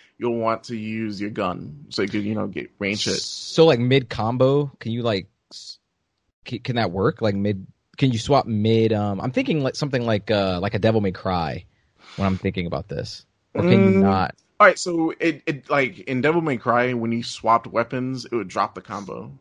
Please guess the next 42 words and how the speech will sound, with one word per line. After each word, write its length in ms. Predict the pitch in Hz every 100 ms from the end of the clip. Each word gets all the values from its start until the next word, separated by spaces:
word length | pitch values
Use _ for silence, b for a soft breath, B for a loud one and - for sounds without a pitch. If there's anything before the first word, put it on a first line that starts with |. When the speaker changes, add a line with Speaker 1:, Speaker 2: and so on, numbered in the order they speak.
| _ _
Speaker 1:
Um, 240 | 117 110 107
in 280 | 120 165 170
this 120 | 160
Speaker 2:
Oh, 140 | 139
Speaker 1:
game, 100 | 117
Speaker 2:
okay. 300 | 113 110 87 92
Speaker 1:
in, 160 | 160 -
in, 240 | 160 147 131
in 120 | 147 143
this 200 | 170 -
game 440 | 160 170 185 196
is, 320 | 139 131 120 117 _ 57 _ _ _ _ _ _ _ _
it's 280 | - 143 117
not 280 | 123 143 139
really 220 | 143 127
set 300 | 113 - 110
up 140 | 123 156
that 160 | 143
way 180 | 151 156
where, 220 | 131 120
like, 260 | 113 104 - - _ _ _ -
there's 180 | 127 107
a 100 | 95
penalty 500 | - 131 127 127 117
for 140 | 101
dropping 420 | 95 110 113 110
a 60 | 95
combo. 500 | 113 120 139 151 175 _ _ _ _
So, 200 | - 135
like, 180 | 123 120
let's 160 | 139
say 240 | - 143 135
that 320 | 127 123 -
you're, 380 | 120 120 117 113
you're 260 | - 117
doing 220 | 113 143 151
a 60 |
combo 360 | 139 135 127 120
with, 100 | 117
like, 160 | 117
your 340 | 110 113 113 107
baton, 640 | 92 - 117 110 104 110